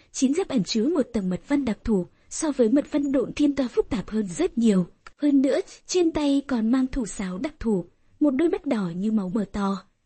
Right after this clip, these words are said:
"Lão Thiên." La Phong đối diện ánh mắt của thi thể này, trong lòng không khỏi run rẩy, giống như con kiến đối mặt cự long,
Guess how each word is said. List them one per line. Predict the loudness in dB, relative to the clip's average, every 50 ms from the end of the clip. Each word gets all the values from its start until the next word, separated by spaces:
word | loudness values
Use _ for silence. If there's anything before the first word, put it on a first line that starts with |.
| _ -8
"Lão | -4 -4 -2 0
Thiên." | 2 4 4 2 0 -4 _ _ _ _ _ -4
La | 0 0 0 0
Phong | 0 0 2 2 2
đối | 2 0 -2
diện | -2 -2 -4 -2
ánh | -2 -2 -2 -2
mắt | -2 -2 -2
của | -4 -4
thi | -2 -2 -2
thể | -2 -2 -2
này, | 0 0 0 0 -2 -4 _ _ _ _ _
trong | -6 -4 -2 0 0
lòng | 0 0 0 -2
không | -2 -6 -6
khỏi | -4 -4 -6 -4
run | -2 0 0 0
rẩy, | 0 0 0 0 -2 -4 _ _ _ _ _ -4
giống | 0 2 4 6
như | 6 6 4 4
con | 2 -2 -2 -2
kiến | -2 -2 -2 0
đối | 0 2
mặt | 2 2 0 -2 -6
cự | -6 -4
long, | -2 -2 -2 -2